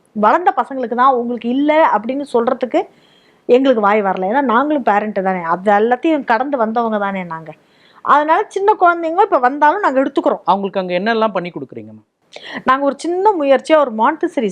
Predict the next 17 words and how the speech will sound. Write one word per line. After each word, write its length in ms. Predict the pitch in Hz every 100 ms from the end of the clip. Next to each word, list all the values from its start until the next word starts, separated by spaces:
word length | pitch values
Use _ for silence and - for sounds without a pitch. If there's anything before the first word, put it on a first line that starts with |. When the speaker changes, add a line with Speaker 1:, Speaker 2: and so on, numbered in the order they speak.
| -
Speaker 1:
சென்டர் 340 | 226 240 277
ஒண்ணு 160 | 196 180
வச்சுட்டு 260 | - 202 175
இருக்கோம். 240 | 165 156 202 190
மாண்டசரி 440 | 254 277 - 240 233
கல்வி 260 | 208 214 254
அப்படிங்கிறது 400 | 226 202 202 196 202
வந்து 160 | 262
ரொம்ப 160 | 208 240 -
காஸ்ட்லியான 560 | 202 220 240 240 233 226
ஒரு 100 | 196 -
கல்வியா 380 | 185 185 202 214 214 214 _ _ _ _ 240
இன்னைக்கு 240 | 233 - 190
மாறிடுச்சு. 520 | 208 254 226 - - - 131
Speaker 2:
மாத்திட்டாங்க. 480 | 147 - 127 120 120 143 220
Speaker 1:
மாத்திட்டாங்க. 420 | 240 226 175 160 _ _ _ _ _
So 80 | -